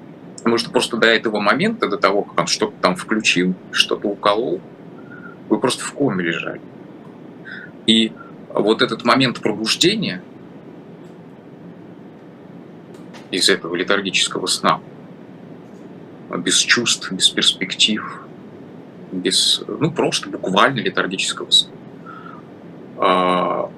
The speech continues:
он очень сильно ощущается именно изнутри,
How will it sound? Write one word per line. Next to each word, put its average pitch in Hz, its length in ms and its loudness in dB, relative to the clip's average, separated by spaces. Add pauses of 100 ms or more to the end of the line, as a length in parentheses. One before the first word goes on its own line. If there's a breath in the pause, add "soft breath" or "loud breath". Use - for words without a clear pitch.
(400)
он 143 460 2 (540)
очень 135 420 2 (120)
сильно 143 480 4
ощущается - 800 2
именно 98 480 0
изнутри, 98 560 -2